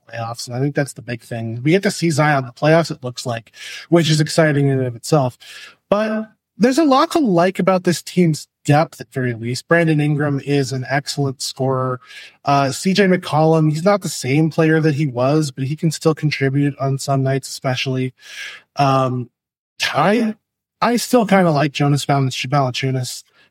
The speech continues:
He's not that guy anymore, but he's still a solid contributor on a good team. This is another team that I think will get overlooked because of their lack of pedigree in the West, but they're not a bad team by any stretch of the imagination.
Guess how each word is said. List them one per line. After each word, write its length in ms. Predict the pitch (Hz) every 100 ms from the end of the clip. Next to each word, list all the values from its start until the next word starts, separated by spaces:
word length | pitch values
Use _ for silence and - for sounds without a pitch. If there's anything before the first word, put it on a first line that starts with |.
| _
He's 200 | 139 160
not 240 | 170 165
that 340 | 139 147 151 151
guy 340 | 147 135 135
anymore, 480 | 139 139 135 135 135
but 140 | 131
he's 140 | 135 135
still 320 | - 170 165
a 100 | 147
solid 400 | 139 - 135 139
contributor 640 | - 139 135 127 139 139 143
on 120 | 131
a 40 |
good 220 | 123 131
team. 340 | - 127 127 127 _ - - - - _ _ _ _ _ _ _ _ _ _ _
This 180 | 190 226
is 60 | 247
another 340 | 240 214 214
team 340 | 175 196 190
that 400 | 165 156 156 151 151 _ _ _ _ _ _ _ _ _ _ _ _ _ _ -
I 60 | 175
think 140 | 185
will 100 | 185
get 140 | 175 190
overlooked 580 | 175 160 165 143 156 -
because 220 | - 151
of 140 | 156 143
their 160 | 147
lack 240 | 143 143 143
of 100 | -
pedigree 420 | 123 135 143 160
in 80 | 165
the 80 |
West, 420 | 160 165 170 - - - - _
but 140 | 185
they're 120 | 190 240
not 220 | 339 370
a 60 |
bad 400 | 247 160 165 185
team 220 | - 170 165
by 80 |
any 100 | 156
stretch 220 | 151 143 160
of 80 |
the 40 | 151
imagination. 560 | 147 127 135 131 120